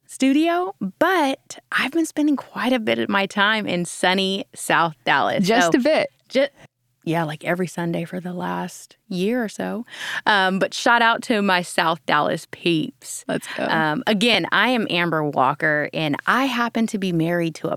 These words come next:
Speaker 1: pretty amazing guy. Some of you guys may know him as Join the Journey podcast substitute, Marvin Walker.
Speaker 2: That's right.
Speaker 1: Um, we've been married for a little over eight years,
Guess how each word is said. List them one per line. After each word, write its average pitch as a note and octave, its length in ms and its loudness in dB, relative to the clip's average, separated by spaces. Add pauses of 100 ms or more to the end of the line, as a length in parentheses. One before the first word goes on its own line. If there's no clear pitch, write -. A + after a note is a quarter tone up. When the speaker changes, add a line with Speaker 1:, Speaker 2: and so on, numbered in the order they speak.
Speaker 1:
pretty B3 460 0
amazing E3 920 0 (280)
guy. A3+ 440 -2 (520)
Some D4 340 2
of E4 140 4
you A3+ 120 2
guys F3 280 4
may E3 180 2
know D#3+ 220 2
him D#3 240 0
as D3+ 260 0 (220)
Join F3 360 2
the E3+ 120 2
Journey D#3+ 340 2
podcast D3+ 600 0
substitute, E3 800 -2 (920)
Marvin C#3 420 0
Walker. - 520 -8
Speaker 2:
That's - 120 -8
right. F#3+ 320 2 (280)
Speaker 1:
Um, E3+ 400 2
we've D4 240 4
been D4 140 4
married G3 260 0
for F#3+ 100 2
a F3 100 4
little F#3+ 360 2
over G3 360 0
eight F#3 240 0
years, E3+ 680 2